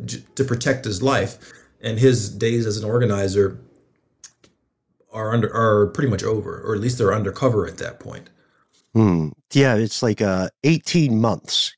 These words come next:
Speaker 2: he has to disappear, so more than a year or something. He's, he's off the grid and underground. And this also, uh, the, the, w-, what I really appreciate you pointing out here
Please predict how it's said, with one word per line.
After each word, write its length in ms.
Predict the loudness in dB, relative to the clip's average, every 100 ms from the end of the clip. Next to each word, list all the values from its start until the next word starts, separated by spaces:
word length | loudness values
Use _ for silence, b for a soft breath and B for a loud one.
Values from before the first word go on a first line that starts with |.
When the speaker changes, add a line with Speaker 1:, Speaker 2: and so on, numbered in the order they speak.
| _
Speaker 2:
he 60 |
has 200 | -2 -2 -2
to 100 | -4
disappear, 600 | -2 -4 -4 -4 -4 -4
so 320 | -2 -2 -4 -6
more 240 | 0 2
than 200 | 2 0
a 40 |
year 520 | -4 -4 -2 -2 -2 -6
or 80 | -6
something. 400 | -4 -4 -4 -4
He's, 300 | -2 -2 -4
he's 200 | -4 -4
off 220 | 0 0
the 80 | -2
grid 280 | -2 -2 -2
and 120 | -2
underground. 720 | -4 -4 -2 0 0 -2 -6 -14 B B B
And 160 | 0 4
this 260 | 4 2 -2
also, 580 | -2 0 2 2 0 -4 B B B B
uh, 300 | 0 2 0 0
the, 240 | 0 0 -2 _
the, 320 | 0 2 2 -2 _ _
w-, 140 | -6 -6
what 220 | -2 2
I 40 | 2
really 300 | 4 4 2
appreciate 480 | 0 -2 0 0 -2
you 80 |
pointing 340 | -2 -2 0 2
out 180 | 0 0
here 320 | -2 0